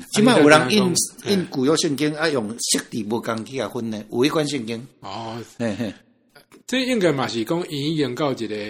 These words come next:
Speaker 2: 呃，已经出来记不了，倒有时间写这吧？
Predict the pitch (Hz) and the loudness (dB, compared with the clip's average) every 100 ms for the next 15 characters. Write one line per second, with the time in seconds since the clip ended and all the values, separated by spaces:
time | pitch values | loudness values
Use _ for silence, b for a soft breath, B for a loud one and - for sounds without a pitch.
0 | 107 - _ 202 123 113 110 117 _ _ | -10 -14 _ -12 -10 -10 -10 -14 _ _
1 | - 160 135 175 143 113 131 117 117 127 | -10 -6 -2 0 0 0 -4 -2 -2 -2
2 | 113 123 139 107 113 107 120 113 110 107 | -2 0 -2 -2 -6 -6 -4 -4 -4 -6
3 | 101 | -8